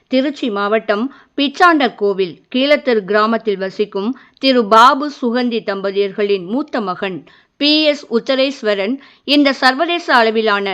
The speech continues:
சிலம்பம் சாம்பியன்ஷிப் சிலம்பாட்ட போட்டியில் கலந்து கொண்டு இரண்டாவது இடத்தை பிடித்து வெள்ளிப்பதக்கம் வென்று, நம் இந்திய நாட்டிற்கும்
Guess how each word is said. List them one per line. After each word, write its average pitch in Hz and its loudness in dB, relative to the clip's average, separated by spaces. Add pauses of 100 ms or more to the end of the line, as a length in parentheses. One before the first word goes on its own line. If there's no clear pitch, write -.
சிலம்பம் 247 0
சாம்பியன்ஷிப் 220 -2
சிலம்பாட்ட 233 2
போட்டியில் 202 -6
கலந்து 208 -4
கொண்டு 185 -6 (440)
இரண்டாவது 285 2
இடத்தை 208 0
பிடித்து 196 -2 (440)
வெள்ளிப்பதக்கம் 233 0
வென்று, 185 -6 (360)
நம் 233 4
இந்திய 226 0
நாட்டிற்கும் 202 -4